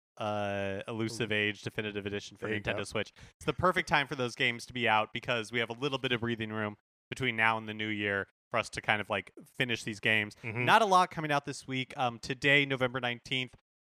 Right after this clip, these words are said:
Speaker 1: the sequel to Garfield Kart Racing is re-, released,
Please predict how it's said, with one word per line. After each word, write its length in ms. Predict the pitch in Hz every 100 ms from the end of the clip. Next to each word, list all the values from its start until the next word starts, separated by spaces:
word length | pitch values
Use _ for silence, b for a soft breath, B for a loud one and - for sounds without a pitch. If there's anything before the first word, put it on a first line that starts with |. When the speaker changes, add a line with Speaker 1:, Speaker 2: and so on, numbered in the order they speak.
| _
Speaker 1:
the 240 | 127 127 113
sequel 540 | - 180 170 165 151
to 180 | 139 135
Garfield 460 | 127 123 - 127 -
Kart 220 | 123 117
Racing 340 | 117 113 120
is 180 | 113 113
re-, 60 | 135 _ -
released, 480 | 127 120 117 113 -